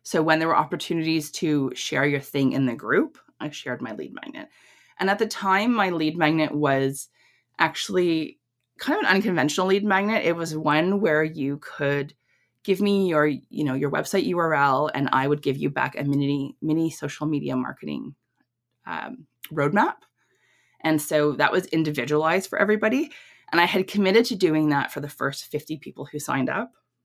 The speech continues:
And so it was a lot of work. <laughs> Like, I think I did, it took me about an hour for the first ten or so that I did, until I realized that every, you know, it was pretty similar, the problems that were occurring. So I was able to cut down on how long it took me.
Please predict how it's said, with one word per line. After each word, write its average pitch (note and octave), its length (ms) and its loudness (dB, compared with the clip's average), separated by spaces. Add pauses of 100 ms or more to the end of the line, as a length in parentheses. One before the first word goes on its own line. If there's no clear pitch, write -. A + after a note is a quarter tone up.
(160)
And D3+ 200 0
so C#3 480 -2 (520)
it - 80 -4
was G4 100 0
a G4+ 60 4
lot E3+ 180 6
of C3 60 4
work. G2+ 280 -2 (200)
<laughs> B3 100 4 (260)
Like, - 400 0 (280)
I C4+ 120 0
think C4 300 0 (400)
I G3 100 6
did, G3+ 240 -2
it F#3+ 80 -4
took C4 140 0
me C#4 80 8
about G3+ 140 2
an - 100 -6
hour D#3 360 2
for F#3 100 -10
the D3+ 100 0
first D3 340 -2
ten C3 240 2
or D#3 80 4
so F3+ 260 0
that F#3+ 180 0
I F#3 100 4
did, F3+ 320 0
until D3+ 280 -4
I C#3+ 60 2
realized C#3+ 640 -4
that - 360 -8 (440)
every, D3+ 640 2
you D3 80 0
know, C3 100 0
it - 80 -4
was C#3 160 -10 (400)
pretty D#4+ 220 0
similar, C#3+ 400 0
the F#3 80 2
problems F#3+ 360 0
that G#3 120 -4
were G3+ 120 2
occurring. G3 400 -2
So F#3+ 140 -6
I D3+ 40 -2
was D3 180 -4
able C3+ 160 -2
to C3+ 80 -6
cut - 300 -14
down C#3+ 340 -6
on - 160 -6
how - 120 -8
long - 140 -6
it - 60 -12
took - 220 -14
me. A3+ 220 -2